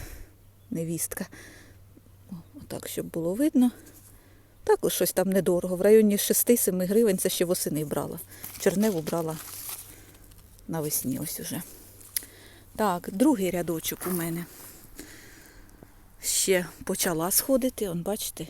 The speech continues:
ще тільки-тільки є, вилазить, яка вже вилізла. Це ось така пізня жара. Пізня спіла. Також купувала восени.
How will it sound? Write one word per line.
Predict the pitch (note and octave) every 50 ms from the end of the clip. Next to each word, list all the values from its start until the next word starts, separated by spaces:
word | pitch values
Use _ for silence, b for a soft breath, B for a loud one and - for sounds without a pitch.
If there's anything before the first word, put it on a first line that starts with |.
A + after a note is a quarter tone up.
| - -
ще | - - F#3+
тільки-тільки | E3 - F3+ - - F3 - - F3 - - F3+ E3+ - - - -
є, | G3 F#3 F3+
вилазить, | D#3 E3 D#3+ D3 D3+ D3 E3+ F#3 - G3+ - -
яка | F3 - - A3
вже | A3+ G#3 F#3 F#3 F3+ B B B B B B B -
вилізла. | - D#3+ F3 D#3 D#3 D3+ E3 G3+ G#3 - A3+ B3 C#4 B B B B B B B B B B B B B B
Це | - - A#3+ A#3+
ось | G3+ - -
така | - F3 - - F3+
пізня | - - - F3+ F#3 F#3+ F3+ G#3 A3 A#3 A3 B B B B B B B B B B B - - - - - - - - B B B B B B B B B B B B B B C4+ - - - - - - - B B B B B B - - -
жара. | - D#3+ F#3 F#3 F3+ E3+ D3+ D3 D#3 B B B B B B B B B B B B B - - - - - -
Пізня | - E3 F#3 F3 D3+ -
спіла. | - - - - A#3+ C4+ C#4+ C#4+ C#4+ - - - B B B B B B B B B B B
Також | - - G#2+ - - E3 -
купувала | - - - - D#3+ D#3 D#3+ D3+ D#3 E3
восени. | E3 F#3 - - - A3+ B3 C4+ D4+ E4+